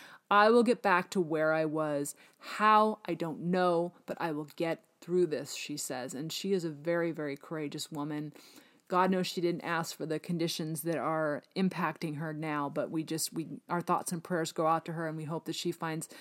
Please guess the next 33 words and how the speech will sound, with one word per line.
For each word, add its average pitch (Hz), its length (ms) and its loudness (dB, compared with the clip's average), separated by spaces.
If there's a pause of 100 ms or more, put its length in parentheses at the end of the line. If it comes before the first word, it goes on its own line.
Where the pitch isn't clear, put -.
(280)
an 190 120 -2
adequate 185 440 4
resolution 170 560 0
to 170 60 -2
help 170 320 -4
her 156 200 -6
live 160 340 -2
as 151 320 -4
normal 175 640 0
a 156 40 2
life 151 260 -2
as 160 140 -12
possible 160 420 -4
so 165 140 -6
that 151 160 -6
she - 160 -4
can 165 160 -6
continue 165 480 -6
to 165 100 -6
grow 156 360 -2
and 147 140 -4
perhaps 156 380 -4
help 143 260 -2
others 160 420 -4 (380)
in 190 220 2
similar 160 400 -4
situations. 147 1300 -6 (1700)
The 214 100 4
next 208 460 4
article 370 300 4
that 165 120 0
we 170 140 2
have 151 560 -2